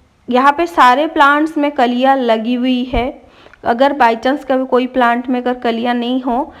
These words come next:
तो आप इसके पत्तों को देख के समझ सकते हैं, इसके पत्ते अलग-अलग है, एक भी प्लांट नहीं है। देखिए ये गुच्छे वाला एकदम डार्क रेड कलर का है ये आपका।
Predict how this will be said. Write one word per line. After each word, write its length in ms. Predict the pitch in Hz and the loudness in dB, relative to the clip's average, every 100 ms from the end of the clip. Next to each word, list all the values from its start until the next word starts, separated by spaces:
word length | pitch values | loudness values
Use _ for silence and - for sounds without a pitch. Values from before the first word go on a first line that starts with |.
| - - | -20 -2
तो 80 | 269 | 0
आप 120 | 269 | 0
इसके 200 | 294 320 | -4 -6
पत्तों 440 | 311 247 247 277 | -2 -2 0 -2
को 140 | 285 285 | 0 -2
देख 220 | 247 247 | -2 -4
के 80 | 277 | -8
समझ 340 | 277 233 226 | -6 -4 -4
सकते 360 | 247 254 247 - | -4 -6 -4 -4
हैं, 80 | 247 | -6
इसके 180 | 247 254 | -6 -4
पत्ते 340 | 247 226 - | -2 -2 0
अलग-अलग 640 | 247 226 220 240 240 226 226 | 0 2 0 0 0 -2 -2
है, 80 | - | -4
एक 440 | 247 226 240 247 | -4 -4 -4 -4
भी 100 | 247 | -6
प्लांट 380 | 254 233 220 233 | -4 -2 -2 -2
नहीं 140 | 240 220 | -4 -6
है। 80 | 214 | -6
देखिए 280 | 220 226 | -8 -6
ये 100 | 226 | -6
गुच्छे 320 | 220 226 - 254 | -6 -10 -6 -2
वाला 200 | 254 240 | -2 -2
एकदम 260 | 220 254 233 | -4 -4 -2
डार्क 340 | 220 202 226 233 | 0 2 0 -4
रेड 300 | 220 220 220 | -4 -4 -4
कलर 320 | 233 214 208 | -2 -2 -2
का 160 | 220 214 | -2 -2
है 260 | 247 226 294 - - - - | 0 -4 -4 -12 -20 -20 -6
ये 80 | 240 | 0
आपका। 440 | 240 226 - 262 | 0 0 0 0